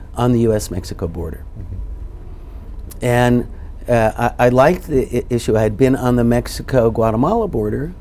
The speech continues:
Speaker 1: and looking at border issues there. Now I was on the U S Mexico border and contrasting it. And I really look, like to look at what we might call controlled comparison con-,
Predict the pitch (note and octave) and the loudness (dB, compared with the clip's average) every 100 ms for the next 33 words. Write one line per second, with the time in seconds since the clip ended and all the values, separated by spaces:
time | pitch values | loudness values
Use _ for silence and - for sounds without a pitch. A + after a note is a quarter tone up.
0 | - - A2 G#2+ B2 B2+ A#2 G#2+ G#2+ A#2 | -16 -10 -4 -2 -2 0 0 0 2 4
1 | A2+ G2+ G2+ G#2 - C#3+ B2+ A#2+ - - | 2 0 -4 -6 -4 0 0 -2 -6 -12
2 | - A#2+ B2 A#2 A2 G#2+ G#2 G#2+ G2+ F#2 | -4 0 2 0 0 -2 -2 -2 -2 -2
3 | C#3+ D3+ - G2+ - - D#2 - - - | -4 -6 -6 -8 -8 -10 -10 -10 -12 -14
4 | - - G#2 - A#2+ A2 D#3 C#3+ - - | -14 -10 -8 -2 0 2 2 2 -4 -10
5 | - - - - - A#2 C3+ D3 D#3 D3 | -12 -14 -14 -12 -4 2 4 6 6 6
6 | C3+ C#3+ - B2 C#3 - - A#2 A2+ A#2+ | 6 4 4 2 2 0 -6 -2 2 2
7 | - A2 G2+ - A2 A#2 A2+ G#2+ - G#2 | 0 -4 -4 -4 -2 0 0 0 -2 -2
8 | G2+ - - - A#2 - A#2+ A2+ A2+ - | -2 -6 -10 -4 -4 0 2 2 0 -2
9 | G#2 G#2 F#2+ F#2 F#2 F#2 E2+ | -4 0 0 -2 -4 -8 -8